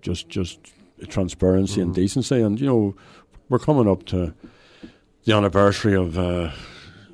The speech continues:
Speaker 1: nineteen and sixteen, and we're gonna have a lot of debate and coverage of all of those events. And, you know, it's long since past the time that we talked about what the Republic declared on that day,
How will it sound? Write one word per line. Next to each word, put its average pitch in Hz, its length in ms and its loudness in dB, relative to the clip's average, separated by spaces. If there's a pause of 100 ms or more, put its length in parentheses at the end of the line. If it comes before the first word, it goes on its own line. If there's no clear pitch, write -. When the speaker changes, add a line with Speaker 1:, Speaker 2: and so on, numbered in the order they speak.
(120)
Speaker 1:
nineteen 95 400 -4
and 85 120 -4
sixteen, 95 560 -4
and 90 340 -6 (600)
we're 98 120 -2
gonna 92 200 0
have 87 140 0
a 87 60 -2
lot 87 180 -2
of 82 200 -4 (380)
debate 90 320 -2
and 82 120 -8
coverage 87 360 -4
of 82 100 -6
all 85 200 -2
of 78 80 -8
those 92 240 -2
events. 107 420 -4
And, 90 260 -8 (520)
you 98 80 -6
know, 92 120 -2
it's 90 160 -10 (140)
long 107 260 -2
since 92 280 -6
past 90 320 -4
the 87 80 -8
time 90 320 -2
that 98 120 -4
we 87 120 -4
talked 90 300 -4
about 87 340 -8 (480)
what 85 320 -4 (880)
the 98 120 0
Republic 87 540 -2
declared 87 420 -2
on 82 140 -6
that 82 240 -4
day, 90 320 -4